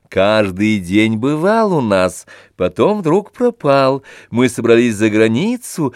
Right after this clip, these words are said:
я послала к нему, сказали, что болен, не принимает,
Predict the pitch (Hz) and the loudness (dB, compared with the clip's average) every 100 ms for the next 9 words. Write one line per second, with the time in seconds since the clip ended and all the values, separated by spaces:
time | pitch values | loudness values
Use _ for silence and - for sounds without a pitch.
0 | - - 110 101 101 - 98 143 233 247 | -10 -2 0 0 -2 -2 0 2 2 -2
1 | 240 175 139 110 - - - 95 98 165 | -4 -6 -6 -6 -14 -16 -6 0 0 -2
2 | - 262 185 123 143 156 208 233 220 139 | -2 -4 -2 0 4 4 0 -4 -4 -4
3 | 117 107 104 98 92 104 170 180 | -4 -2 -2 0 2 2 -2 -6